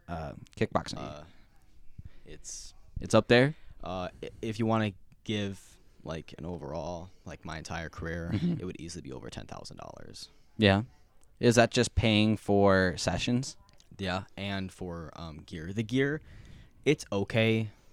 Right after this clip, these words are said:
Speaker 2: It's like, it, it, the gear lasts you for a while. Um, depending on who you go up against, a head, a head thingy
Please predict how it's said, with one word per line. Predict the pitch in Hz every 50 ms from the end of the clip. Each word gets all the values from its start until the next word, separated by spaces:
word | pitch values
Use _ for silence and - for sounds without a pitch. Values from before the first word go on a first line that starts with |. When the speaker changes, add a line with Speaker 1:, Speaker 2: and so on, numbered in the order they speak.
| - - -
Speaker 2:
It's | - 110 113 -
like, | 104 92 90 85 - - - - - - - _ _ - - _ - - - _ _ _ - - -
it, | - 135 127 -
it, | 120 131 110 113
the | 127
gear | 117 123 123 117 104
lasts | 98 98 98 98 - - - -
you | 101 92
for | - 98 90
a | 78
while. | 76 80 82 85 85 85 87 92 - - - - - - - - - _
Um, | - 98 95 95 95 92
depending | 101 - - 120 117 117 107
on | 101 95 95
who | 98 110
you | 110 104 98 90
go | 104 95 98
up | 92 -
against, | 95 104 101 98 98 - - -
a | -
head, | 92 98 101 95 82 - - -
a | 85 82 78 73 73 78 - - - - - - - _ _ - - -
head | - - 104 95 - - _ _ - - - - - - -
thingy | - 101 95 92 87 85 90